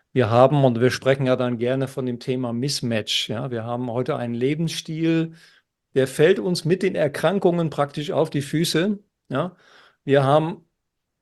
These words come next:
das müssen wir auch noch mal thematisieren in einem Podcast, welche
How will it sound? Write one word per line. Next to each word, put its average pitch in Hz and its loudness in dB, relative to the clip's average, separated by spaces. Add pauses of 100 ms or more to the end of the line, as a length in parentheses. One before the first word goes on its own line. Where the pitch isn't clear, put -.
das 147 -6
müssen 165 0
wir 131 4
auch 160 4
noch 190 8
mal 131 8
thematisieren 127 2
in 135 2
einem 131 0
Podcast, 143 -2
welche 147 -2